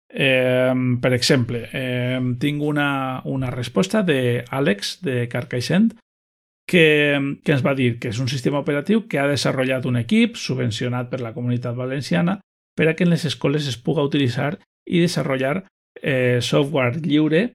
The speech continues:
per a que els xiquets no siguen dependents de sistemes que priven la seva llibertat, val? Per exemple, eh, el Windows o el Mac són sistemes que, eh, estan desenvolupats per una empresa. Doncs,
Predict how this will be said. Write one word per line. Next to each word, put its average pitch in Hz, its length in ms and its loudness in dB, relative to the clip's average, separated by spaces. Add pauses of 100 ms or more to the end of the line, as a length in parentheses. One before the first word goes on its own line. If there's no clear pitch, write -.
(500)
per 156 160 2
a 147 80 -2
que 147 80 -2
els 127 80 -4
xiquets 151 400 -2
no 156 160 -4
siguen 170 320 0
dependents 160 480 0
de 160 80 -2
sistemes 147 480 -2
que 139 160 -4
priven 147 380 0
la 127 100 0
seva 147 240 -2
llibertat, 120 480 -2 (240)
val? 139 220 -4 (340)
Per 160 140 -2
exemple, 147 480 0 (500)
eh, 131 460 0
el 127 100 0
Windows 143 560 2
o 117 320 -2
el 113 160 -2
Mac 139 320 0
són 120 560 -2
sistemes 127 480 -4
que, 131 480 -2
eh, 120 640 -2
estan 123 300 -2
desenvolupats 127 580 -2
per 151 160 2
una 127 160 -2
empresa. 147 400 -2
Doncs, 117 240 -6